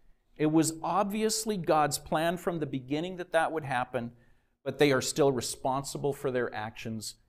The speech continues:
as are we. It is a mystery,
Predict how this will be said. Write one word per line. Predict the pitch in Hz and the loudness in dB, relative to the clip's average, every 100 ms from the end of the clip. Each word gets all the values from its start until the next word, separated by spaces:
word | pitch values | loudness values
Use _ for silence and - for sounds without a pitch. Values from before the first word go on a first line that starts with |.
| _ | _
as | 104 110 | -2 2
are | 117 107 | 4 2
we. | 104 90 80 - _ _ _ _ _ _ _ _ _ _ | 0 -6 -8 -16 _ _ _ _ _ _ _ _ _ _
It | 131 | 0
is | 143 | 2
a | 156 | 2
mystery, | 156 175 175 - 117 87 92 | 2 0 -2 -6 -8 -8 -12